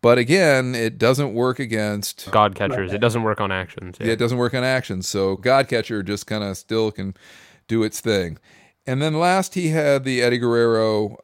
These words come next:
Speaker 1: two-cost move.
Speaker 2: All the
Speaker 1: Oh.
Speaker 2: energy from the reserve pool to the use pile when he attacks.
Speaker 1: Yeah. So, and then, of course, he was running Jerry Lawler and Booker T.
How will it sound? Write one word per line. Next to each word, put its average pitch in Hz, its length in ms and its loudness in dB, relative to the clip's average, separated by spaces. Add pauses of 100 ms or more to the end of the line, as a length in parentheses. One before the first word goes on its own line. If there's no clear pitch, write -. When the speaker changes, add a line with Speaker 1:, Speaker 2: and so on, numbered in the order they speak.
Speaker 1:
two-cost 107 720 -4 (160)
move. 117 500 -4 (160)
Speaker 2:
All 113 160 0
the - 80 4
Speaker 1:
Oh. 101 40 6
Speaker 2:
energy 110 340 2
from 107 160 -6
the 101 80 -8
reserve 113 320 -2
pool 135 160 0
to - 80 -20
the 104 80 -4
use 107 180 -2
pile 104 300 2
when 98 140 -6
he 95 80 -10
attacks. 101 420 -12
Speaker 1:
Yeah. 85 400 -6
So, 123 280 -2
and 123 120 -2
then, 147 100 2
of 147 120 -2
course, 131 180 0
he 131 80 -4
was 120 160 -2
running 107 400 -2
Jerry 104 280 0
Lawler 135 460 2
and 101 520 -4
Booker 98 260 -6
T. 90 400 -8